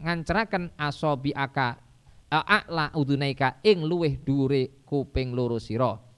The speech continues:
Ujung jari ancere niki, jempolane ancere niki. Nah, takbir.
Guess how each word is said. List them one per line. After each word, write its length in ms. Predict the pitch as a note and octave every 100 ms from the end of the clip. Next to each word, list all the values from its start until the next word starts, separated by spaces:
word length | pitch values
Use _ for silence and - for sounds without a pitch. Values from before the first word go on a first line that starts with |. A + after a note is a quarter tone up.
| _ - _ - - - - - - - _ -
Ujung 400 | F3 - D#3 C3+
jari 360 | C#3 D3+ A#3 - - _ _ _ _ _ - - -
ancere 360 | C#3 C3+ D3
niki, 480 | C#3+ A#2+ A#2+ G#2 G2+ - - _ _
jempolane 600 | D#3+ D3+ D3+ E3+ G3 F3 -
ancere 400 | C3+ B2+ C#3 B2+
niki. 320 | A2+ G2 D#2+ - - -
Nah, 200 | C#2+ C#2+
takbir. 400 | - - - C#3